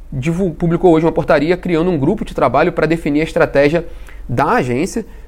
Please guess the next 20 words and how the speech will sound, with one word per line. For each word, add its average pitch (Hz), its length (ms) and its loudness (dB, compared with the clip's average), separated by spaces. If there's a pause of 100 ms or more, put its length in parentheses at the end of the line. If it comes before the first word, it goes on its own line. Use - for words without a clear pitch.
no 170 160 4
âmbito 170 260 4
do 170 80 0
Programa 170 400 4
Nacional 160 420 2
do 156 60 0
Hidrogênio, 165 540 2
uma 123 160 -2
frente 151 420 0
que - 80 -4
o 127 60 2
governo 123 340 2
tem 151 240 2
trabalhado 131 460 2 (200)
forte 170 480 0
pra, 156 500 -2 (380)
para 170 360 2
o, - 20 2
o, 127 640 0
o 113 60 -6